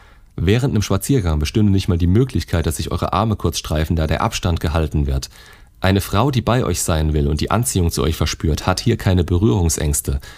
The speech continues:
Im besten Fall hat sie hier noch ihre Zweifel. Im schlimmsten könnt ihr euch das Treffen eigentlich sparen, da sie euch höchstwahrscheinlich danach aus der Kontaktliste schmeißen wird. Wie gesagt, achtet auf Kleinigkeiten und vor allem darauf, ob sie aktiv eure Nähe vermeidet.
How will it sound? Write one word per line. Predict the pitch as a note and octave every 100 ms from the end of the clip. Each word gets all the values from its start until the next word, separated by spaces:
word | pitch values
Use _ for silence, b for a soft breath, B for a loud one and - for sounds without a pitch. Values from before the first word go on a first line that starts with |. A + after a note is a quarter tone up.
| B B
Im | F#2+ F2
besten | C3 - F#2+
Fall | - D#2+ C#2+
hat | F2
sie | -
hier | E2+ E2
noch | E2
ihre | E2 F2
Zweifel. | - G2 F#2 C#2+ C2 - B B B B B B
Im | - F2+
schlimmsten | - D#2+ D#2+ - F#2+
könnt | G2 F2
ihr |
euch | E2+
das | F2
Treffen | - F2 -
eigentlich | E2 E2 E2+
sparen, | - G#2 G#2+ D2+
da | D2+
sie | E2
euch | D2 -
höchstwahrscheinlich | G#2 A#2 A2 - E2+ D#2+
danach | E2 E2 D2
aus | D2+
der | -
Kontaktliste | - F#2 A2 - E2 -
schmeißen | - D2+ - C#2+
wird. | C2+ - B B B B
Wie | F2+
gesagt, | G#2 F#2 F2+ C#2+ -
achtet | F2+ - G2+
auf | E2 -
Kleinigkeiten | G2+ A2+ G#2+ - - D2+ C#2+
und | C#2+
vor | - -
allem | F2
darauf, | E2+ E2+ F2+ -
ob | F2
sie | - -
aktiv | - - A#2 -
eure | F#2 F2+
Nähe | E2+ E2 D#2+
vermeidet. | - D#2+ F#2 F#2+ D2 C2+